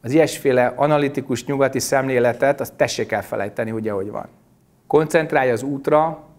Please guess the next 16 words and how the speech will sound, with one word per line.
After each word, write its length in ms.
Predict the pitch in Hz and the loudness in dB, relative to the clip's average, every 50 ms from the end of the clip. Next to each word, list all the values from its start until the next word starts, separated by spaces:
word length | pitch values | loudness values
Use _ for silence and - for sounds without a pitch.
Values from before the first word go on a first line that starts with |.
| _ _ _ _ _ _ _ | _ _ _ _ _ _ _
a 80 | - 131 | -2 2
lélektudatosságra, 1300 | 139 139 139 131 131 - 143 131 135 127 131 135 120 - - - 135 127 127 131 131 131 131 135 131 127 - - _ _ _ _ _ _ _ _ _ _ _ _ _ _ | 4 4 4 4 2 -2 0 2 2 2 2 0 -4 -4 -2 -2 0 0 0 0 0 0 0 0 -4 -8 -16 -20 _ _ _ _ _ _ _ _ _ _ _ _ _ _
a 80 | - 117 | -6 0
testtudatosságra, 1300 | - 135 123 - - - 127 127 127 127 139 127 120 - - 143 135 127 123 127 131 127 127 123 123 - - - _ _ _ _ _ _ _ _ _ _ _ _ _ _ _ _ _ | 2 2 2 2 -2 0 2 2 2 2 0 -2 -2 -2 0 0 2 2 2 2 0 0 0 0 -4 -12 -18 -20 _ _ _ _ _ _ _ _ _ _ _ _ _ _ _ _ _
amíg 240 | - 127 147 151 143 | -6 -2 0 2 2
a 60 | 151 | 2
megoldandó 540 | 160 170 165 160 160 151 151 147 143 147 143 | 2 2 2 4 4 4 6 4 4 4 0
feladatot 560 | 143 - 165 160 156 147 143 135 135 139 113 | 2 2 4 4 4 4 4 2 0 -2 -4
is 160 | 127 113 - | -4 -8 0
tedd 160 | - 147 131 127 | 2 2 2 2
félre, 760 | - - - 135 127 127 127 131 139 147 156 160 156 - - - _ _ _ _ _ _ _ _ _ _ _ _ _ _ _ _ | -2 -2 0 2 4 4 4 4 4 4 2 0 -4 -12 -20 -20 _ _ _ _ _ _ _ _ _ _ _ _ _ _ _ _
és 100 | - - | -16 -6
alapszinten 680 | 131 147 160 160 - - - 147 135 123 123 131 131 139 | 0 4 4 4 2 0 -2 -4 -4 -2 -2 -2 0 4
légy 240 | 147 151 139 143 | 4 2 2 2
tisztában 520 | - 139 127 - - - 131 123 123 120 123 | -2 -4 -4 -4 -2 0 0 2 2 0 0
önmagaddal. 800 | 123 120 117 113 107 - 60 62 62 - 62 62 - 123 - | 0 -2 -2 -4 -4 -4 -6 -6 -6 -8 -8 -8 -8 -12 -18